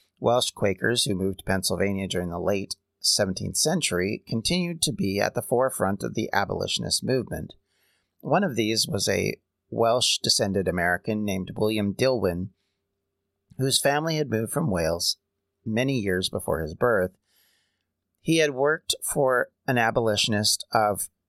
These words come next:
French origin in his twenties and became very much a part of the colonial movement against slavery. In his thirties, William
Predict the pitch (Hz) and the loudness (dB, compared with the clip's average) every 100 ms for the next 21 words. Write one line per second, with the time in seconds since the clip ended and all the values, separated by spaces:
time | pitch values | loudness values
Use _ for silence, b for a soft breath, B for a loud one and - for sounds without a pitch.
0 | _ _ - - 143 135 - - - 92 | _ _ -12 0 0 2 0 -2 0 2
1 | 87 90 95 120 - 101 98 92 - 85 | 2 0 -2 -4 -4 -4 0 -2 0 -2
2 | 90 113 110 - 117 120 123 117 95 95 | 0 -2 -4 -2 0 0 -2 0 0 -2
3 | 101 _ _ _ - 143 160 127 117 - | -4 _ _ _ 2 2 4 0 0 0
4 | 104 95 95 104 - 110 120 131 110 95 | 2 2 2 -2 0 0 2 2 0 0
5 | - 92 90 85 87 - 113 113 82 80 | -2 -2 0 -2 0 2 2 0 0 -2
6 | 80 - _ _ _ _ - 127 120 117 | -4 -10 _ _ _ _ -2 2 2 2
7 | - 175 165 110 104 113 - _ _ - | 0 2 2 2 2 0 -2 _ _ -2
8 | 123 127 131 139 | 0 2 0 -4